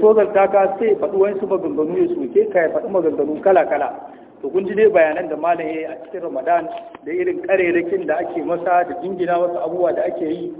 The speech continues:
To muna fatan malam ya ci gaba da haƙuri, kuma za mu ci gaba da gaya masa ya yi haƙuri, lalle Allah yana tare da shi. In ya yi haƙuri,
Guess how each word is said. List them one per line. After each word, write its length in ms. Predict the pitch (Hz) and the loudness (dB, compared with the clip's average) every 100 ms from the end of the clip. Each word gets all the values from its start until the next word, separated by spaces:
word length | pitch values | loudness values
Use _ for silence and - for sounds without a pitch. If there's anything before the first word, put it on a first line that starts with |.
| - - - - | -18 -20 -16 -10
To 60 | |
muna 240 | 147 185 165 | 0 4 6
fatan 320 | 165 156 165 | 6 6 2
malam 300 | 170 175 160 139 | 4 4 4 0
ya 120 | - | -2
ci 60 | - | -2
gaba 200 | 165 160 | -2 0
da 80 | 147 | 0
haƙuri, 420 | 123 120 175 220 - - - - - | -2 -2 -2 -4 -6 -12 -18 -20 -6
kuma 260 | 160 180 185 | 2 4 6
za 140 | 185 | 6
mu 160 | 170 175 | 4 0
ci 60 | |
gaba 200 | 185 170 | 0 2
da 80 | 156 | 2
gaya 260 | 160 165 151 | 4 4 4
masa 300 | 160 156 151 | 2 -4 -2
ya 100 | 147 | 0
yi 100 | 175 | 0
haƙuri, 400 | 165 - 170 - - - - - | -2 -4 -6 -8 -10 -14 -20 -6
lalle 340 | 160 165 175 | -4 -2 0
Allah 220 | 170 175 160 | 2 6 6
yana 220 | 160 151 | 4 0
tare 220 | 135 135 180 | 0 0 0
da 80 | 139 120 | -2 -8
shi. 160 | 185 - - - - - | -12 -14 -20 -20 -16 -6
In 180 | 180 190 | -4 0
ya 140 | 190 | 4
yi 60 | 190 | 4
haƙuri, 360 | 175 151 156 | 2 -2 -4